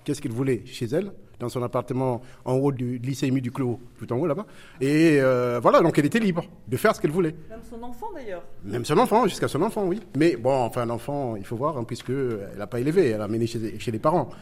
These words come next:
Speaker 1: Donc c'est,
Speaker 2: C'est ça. C'est ça.
Speaker 1: oui, mais, euh, c'est peut-être différent.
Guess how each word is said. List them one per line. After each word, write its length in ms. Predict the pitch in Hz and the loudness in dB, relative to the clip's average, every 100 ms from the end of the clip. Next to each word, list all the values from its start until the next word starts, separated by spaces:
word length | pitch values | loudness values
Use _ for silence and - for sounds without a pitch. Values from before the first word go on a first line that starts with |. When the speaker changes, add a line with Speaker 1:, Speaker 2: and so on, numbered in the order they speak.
| - - | -16 -14
Speaker 1:
Donc 180 | 104 - | -12 -10
c'est, 360 | - - 113 | -8 -2 -2
Speaker 2:
C'est 40 | 107 | -2
ça. 60 | - - - 214 - | -4 -8 -8 -10 -10
C'est 200 | - 440 | -10 -4
ça. 120 | - | 2
Speaker 1:
oui, 160 | 170 156 | 6 6
mais, 220 | 127 123 | 4 2
euh, 340 | 113 113 110 127 - - | 0 -2 -4 -8 -10 -12
c'est 300 | - - 131 | -10 -6 -4
peut-être 220 | - 160 | -2 -2
différent. 320 | 139 170 147 | 0 0 0